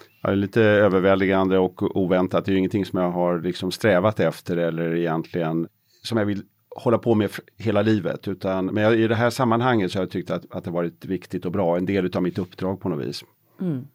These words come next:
Speaker 2: Mm. Men att sitta i sminkstolen där i, innan T V-studion och sen bredvid olika ministrar och så vidare, liksom, hade du väntat dig att ditt liv skulle,
Speaker 1: Nej.
Speaker 2: skulle bli så?
Speaker 1: Nej, det hade jag ju inte. Även om jag har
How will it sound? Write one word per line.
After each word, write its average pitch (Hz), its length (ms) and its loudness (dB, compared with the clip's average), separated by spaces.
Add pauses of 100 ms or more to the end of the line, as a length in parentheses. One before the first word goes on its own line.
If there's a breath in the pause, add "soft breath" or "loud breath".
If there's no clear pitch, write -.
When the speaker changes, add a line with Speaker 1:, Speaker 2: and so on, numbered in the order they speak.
(300)
Speaker 2:
Mm. 127 260 -8
Men 175 200 -2
att 175 80 -4
sitta 185 340 -2
i 185 200 0
sminkstolen 170 720 -4
där 151 180 0
i, 147 360 -2
innan 151 320 -2
T 165 140 -6
V-studion 147 520 -4
och 147 80 -6
sen 151 160 -8
bredvid 151 320 0
olika 147 280 -2
ministrar 147 580 -2
och 139 100 -4
så 151 100 -8
vidare, 135 420 -2
liksom, 139 320 -6
hade 160 200 -4
du 170 60 -2
väntat 156 400 -4
dig 160 80 -4
att 156 100 -6
ditt - 160 -8
liv 143 140 -4
skulle, 135 500 -6 (520)
Speaker 1:
Nej. 107 140 6
Speaker 2:
skulle 180 120 0
bli 180 140 -2
så? 156 220 -10
Speaker 1:
Nej, 92 180 0
det 92 60 2
hade 85 180 0
jag 80 100 -2
ju 80 100 -4
inte. 80 240 -6 (140)
Även 101 260 0
om 101 80 2
jag 107 60 4
har 110 60 2